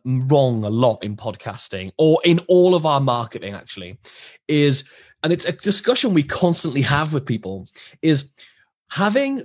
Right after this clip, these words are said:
too wide, too broad a top of funnel, right? The top of your funnel, ours was, like, we had a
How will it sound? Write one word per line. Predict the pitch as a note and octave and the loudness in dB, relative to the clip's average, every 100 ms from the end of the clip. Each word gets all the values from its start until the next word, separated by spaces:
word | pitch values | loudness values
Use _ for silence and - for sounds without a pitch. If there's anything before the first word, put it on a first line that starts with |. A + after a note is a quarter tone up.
| - | -6
too | - G#3+ G#3 G3 | 2 2 2 -2
wide, | C#3 C#3 F3+ G3 C#3+ A2 A#2 | -4 2 4 4 2 0 -2
too | - F3+ D#3+ | 0 2 2
broad | C#3 D#3+ F#3 G3+ C3+ A2+ A#2+ - | 2 6 6 6 2 2 -4 -4
a | D3 | -4
top | C#3+ - F3 D3 | -2 -4 -4 -2
of | C#3+ | -4
funnel, | - A#3 G3+ F#3 - _ _ _ _ _ _ _ _ _ _ _ - | -2 -6 -6 -10 -18 _ _ _ _ _ _ _ _ _ _ _ -2
right? | B2 G#3+ - _ _ | 0 0 -2 _ _
The | G3 | 0
top | G#3+ - A#3+ B3 | 0 2 0 2
of | E4 C#4 | 0 0
your | B3 | -4
funnel, | - A#3 C#4 C#4 B2 A#2+ D3+ - _ _ _ | -2 0 2 2 0 -4 -8 -12 _ _ _
ours | D#3+ A3 D4+ A3+ F3+ | -4 0 2 0 2
was, | F3+ | 0
like, | - F3 | 0 0
we | B3 | 0
had | C#4 | 2
a | C4 | 0